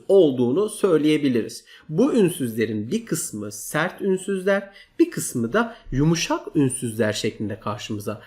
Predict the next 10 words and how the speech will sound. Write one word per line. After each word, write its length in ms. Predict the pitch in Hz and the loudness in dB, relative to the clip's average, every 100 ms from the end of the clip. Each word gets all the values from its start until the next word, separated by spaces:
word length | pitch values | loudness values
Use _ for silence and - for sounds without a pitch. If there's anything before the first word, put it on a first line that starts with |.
| - | -16
çıkıyor. 400 | - - - 101 101 _ - | -12 -8 -6 -6 -8 _ -10
Sert 380 | - 247 - | 2 2 4
ünsüzleri 680 | 214 165 139 113 110 104 104 - - | 4 2 0 -2 0 0 -2 -6 -6
açıkçası 580 | - 226 - 117 - 123 | -4 -4 -4 -4 -2 -2
bilirsek 680 | 208 208 - 175 196 - _ _ - | 2 2 2 -2 -4 -8 _ _ -8
çok 300 | 226 - - | -6 -4 -4
daha 440 | 160 180 - - _ _ | -2 -2 -4 -8 _ _
işimiz 540 | - - 127 107 - - _ _ | -6 -2 -2 -4 -8 -16 _ _
kolaylaşabilir. 1080 | - 202 202 202 202 202 208 196 196 208 - _ _ 185 | 2 6 6 6 2 0 0 0 0 -2 -6 _ _ 2
Ör-, 280 | 202 202 | 4 2